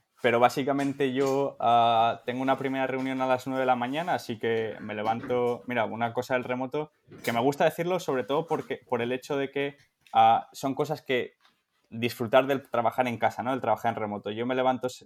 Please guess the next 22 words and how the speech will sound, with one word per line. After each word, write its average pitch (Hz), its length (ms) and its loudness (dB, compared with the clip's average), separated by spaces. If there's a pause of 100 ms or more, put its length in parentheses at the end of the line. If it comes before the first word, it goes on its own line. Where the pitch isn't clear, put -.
(140)
normalmente 123 540 -2
siete 120 260 -6
y - 20 -2
media, 123 440 0
siete 123 200 -8
y 120 40 -4
media, 123 280 0
ocho, 202 340 -6 (540)
y 117 120 -2
entonces 123 520 0
muchas 131 300 -4
veces 147 260 -2
me 120 120 -4
quedo 127 140 0
en 135 80 2
la 131 120 6
cama 135 280 2
veinte 127 340 -2
minutos, 131 380 -4
media 127 280 0
hora 139 160 2
leyendo, 139 520 -4